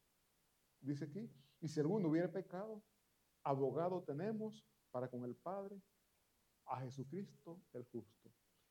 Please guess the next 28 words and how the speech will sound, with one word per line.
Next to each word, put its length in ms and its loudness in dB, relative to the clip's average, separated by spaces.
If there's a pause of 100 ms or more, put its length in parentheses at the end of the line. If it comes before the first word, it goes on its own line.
(120)
Mi 100 2
hermano, 380 0
si 220 -4
ya 240 -2
cometimos 580 -4
la 60 0
regada, 560 -2
si 160 -10
ya 140 2
fallamos, 560 -2
si 80 0
ya 100 0
pecamos, 500 -6 (1200)
un 160 -4
abogado 400 0
tenemos 420 -6 (240)
y 60 -10
es 100 -8
Cristo 340 -12
Jesús. 360 -14 (840)
Les 120 -2
comencé 280 -2
diciendo, 360 -2
mi 80 -2
hermano, 260 -2
está 340 -2
la 120 2
audiencia, 640 0